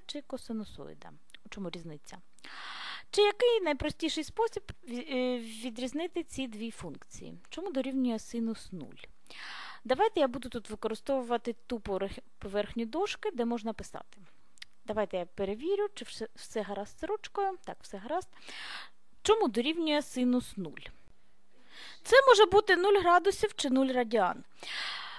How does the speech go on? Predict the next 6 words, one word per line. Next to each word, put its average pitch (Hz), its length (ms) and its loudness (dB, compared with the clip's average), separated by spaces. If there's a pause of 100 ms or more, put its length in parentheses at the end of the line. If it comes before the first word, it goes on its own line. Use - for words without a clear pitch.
(1040)
Все 453 280 6
це 349 200 4
мо-, 311 260 8 (380)
ви 330 100 4
можете 262 340 4
пам'ятати 285 680 4